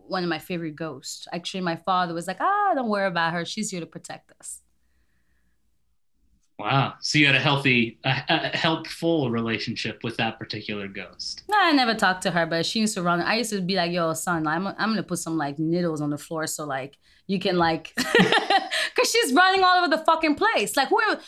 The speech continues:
Speaker 1: the fuck invited you into that, this house and you think you could just run around and shit? You know what I'm saying? Like, that's why I went up to my father. I was like, "What's going on with this ghost, man? This ghost is just running around thinking it's her.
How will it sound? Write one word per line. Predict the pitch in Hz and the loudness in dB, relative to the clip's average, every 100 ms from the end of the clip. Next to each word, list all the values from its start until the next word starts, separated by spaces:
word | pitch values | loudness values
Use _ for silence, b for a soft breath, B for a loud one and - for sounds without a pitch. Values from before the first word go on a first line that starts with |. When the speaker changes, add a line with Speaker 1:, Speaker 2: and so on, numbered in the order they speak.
| B - 466 | B 2 2
Speaker 1:
the | 466 | 4
fuck | 427 | 2
invited | 381 330 339 339 330 | 4 4 4 4 4
you | |
into | 320 311 311 | 2 2 2
that, | 320 226 | 2 2
this | 285 - | -2 2
house | 269 277 | 2 2
and | 269 | 2
you | 254 | 0
think | 269 269 262 | 2 2 2
you | 233 | 0
could | |
just | 247 190 160 | -2 -4 0
run | 208 233 233 | 4 4 4
around | 208 214 226 226 226 | 4 4 4 4 2
and | 220 | 0
shit? | - 226 226 220 b b | 0 0 0 -2 b b
You | 240 | 0
know | 262 | 4
what | 262 | 4
I'm | 262 | 2
saying? | - 269 285 | 2 2 4
Like, | 233 | 4
that's | 262 294 | 2 2
why | 320 | 4
I | |
went | 294 277 | 4 4
up | 277 | 2
to | 277 | 2
my | 247 | 0
father. | 220 330 359 202 | 4 4 4 4
I | 190 | 2
was | 214 | 0
like, | 214 196 b b | -2 -4 b b
"What's | 240 262 | 2 4
going | 262 269 | 4 4
on | 269 | 4
with | 247 | 2
this | 254 202 | 0 2
ghost, | 240 392 - | 4 4 2
man? | 180 160 190 - _ - | 0 0 -2 -8 _ -4
This | 262 | 0
ghost | 254 294 233 | 2 2 2
is | 196 | -2
just | 170 | 0
running | 190 208 240 254 | 4 4 6 4
around | 233 214 196 196 226 - - b b b - | 6 6 4 4 2 0 -8 b b b 0
thinking | 240 240 254 | 2 4 2
it's | 226 226 | 2 0
her. | 214 | -2